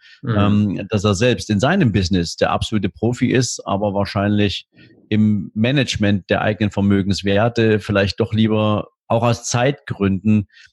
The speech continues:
Speaker 2: die Aufgabe an einen Dritten delegiert.
Speaker 1: Ja.
Speaker 2: Was wir da in aller Regel gern tun. Und, ähm, wenn wir da nochmal drauf kommen sollten, fein. Ansonsten, ähm,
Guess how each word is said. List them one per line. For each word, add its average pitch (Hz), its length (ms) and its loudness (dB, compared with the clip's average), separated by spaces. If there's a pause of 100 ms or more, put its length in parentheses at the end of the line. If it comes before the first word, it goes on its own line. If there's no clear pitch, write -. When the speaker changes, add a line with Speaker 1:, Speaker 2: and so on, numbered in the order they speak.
(160)
Speaker 2:
die - 100 -6
Aufgabe 95 640 -2
an 92 140 -4
einen 95 280 0
Dritten 95 280 -6
delegiert. 92 560 -2 (480)
Speaker 1:
Ja. 107 260 0
Speaker 2:
Was 98 180 0
wir 104 160 0
da 98 160 -2
in 92 120 0
aller 98 240 2
Regel 95 240 0
gern 90 240 -2
tun. 110 400 0 (340)
Und, 101 380 0
ähm, 98 320 2
wenn 98 120 0
wir 104 60 2
da 98 80 2
nochmal 92 240 0
drauf 90 220 -4
kommen 98 180 -2
sollten, 92 300 -2
fein. 98 340 -2
Ansonsten, 92 760 -2
ähm, 90 480 -10